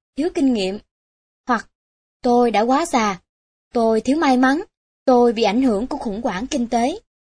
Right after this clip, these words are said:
Cảm giác vô vọng và bế tắc, nhóm đầu tiên này sẽ ngừng hành động và bỏ cuộc một cách nhanh chóng. Họ sẽ đầu hàng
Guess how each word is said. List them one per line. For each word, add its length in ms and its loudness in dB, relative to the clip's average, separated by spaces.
Cảm 180 0
giác 300 -2
vô 260 4
vọng 260 0
và 260 -4
bế 240 -4
tắc, 200 -2
nhóm 180 2
đầu 160 4
tiên 220 0
này 220 0
sẽ 120 2
ngừng 220 -2
hành 260 -8
động 280 -2
và 200 -4
bỏ 180 0
cuộc 320 0
một 260 -8
cách 220 -10
nhanh 200 -2
chóng. 240 -2
Họ 220 0
sẽ 140 -2
đầu 160 2
hàng 320 -2